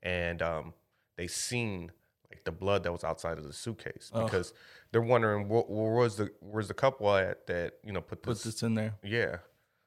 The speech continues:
Speaker 1: So the security guard ends up telling the cab driver, "Go to the police, you know, go to the police station, go get this checked out." They open it up. The mother's in
Speaker 2: Mom's
Speaker 1: there.
Speaker 2: in there.
Speaker 1: Yeah.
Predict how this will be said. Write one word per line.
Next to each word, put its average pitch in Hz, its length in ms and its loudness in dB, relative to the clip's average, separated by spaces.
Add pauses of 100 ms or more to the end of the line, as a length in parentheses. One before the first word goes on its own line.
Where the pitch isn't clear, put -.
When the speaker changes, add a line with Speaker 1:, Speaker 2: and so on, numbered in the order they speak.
Speaker 1:
So 90 640 0 (460)
the 98 60 -14
security 131 400 0
guard 104 200 4
ends 95 160 0
up 82 80 -6
telling 92 340 -4
the - 60 -10
cab 90 260 -2
driver, 82 280 -4
"Go - 220 -2
to - 140 -8
the 85 160 -6 (280)
police, 85 360 -14 (220)
you 82 80 -20
know, 80 200 -10 (120)
go 87 100 -10
to 82 120 -10
the 80 60 -10
police 82 220 -14
station, 82 360 -8
go 82 120 -10
get 82 180 -14
this - 120 -18
checked - 280 -12
out." - 220 -10 (440)
They - 80 -10
open 90 280 -6
it 90 100 -2
up. 104 340 -2 (440)
The 78 80 -8
mother's 87 360 -2
in 107 60 0
Speaker 2:
Mom's 104 200 0
Speaker 1:
there. 110 80 -4
Speaker 2:
in 110 80 -2
there. 113 300 -8
Speaker 1:
Yeah. 69 260 -8